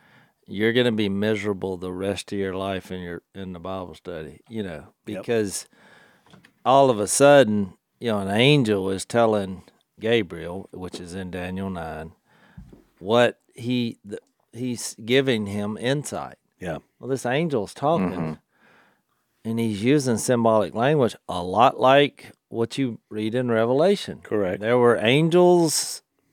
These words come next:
Speaker 1: aplenty in that book, and, and you were getting these visions from heaven. And so symbolic language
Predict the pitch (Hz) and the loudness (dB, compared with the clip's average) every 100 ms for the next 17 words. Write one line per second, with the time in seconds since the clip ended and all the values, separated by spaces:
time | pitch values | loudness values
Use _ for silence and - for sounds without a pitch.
0 | - 120 - 185 127 87 76 107 107 117 | -6 -4 2 2 2 -2 -8 -10 -4 -2
1 | 120 113 135 95 - _ _ 95 95 92 | -2 0 0 0 -6 _ _ -16 -16 -10
2 | 107 98 95 107 117 113 127 135 135 143 | -4 -4 -2 0 2 2 2 2 2 0
3 | 135 123 180 175 107 95 82 76 - 101 | 0 2 6 6 4 -2 -10 -12 -8 -6
4 | 95 87 98 143 139 82 82 82 - - | -4 -6 -2 0 0 -2 -8 -12 -14 -20
5 | - - - - _ _ - 139 131 104 | -20 -20 -20 -20 _ _ -4 4 4 4
6 | 143 135 120 135 156 139 - 123 135 120 | 4 4 6 6 6 4 2 2 4 2
7 | 98 107 - - | -2 -4 -8 -12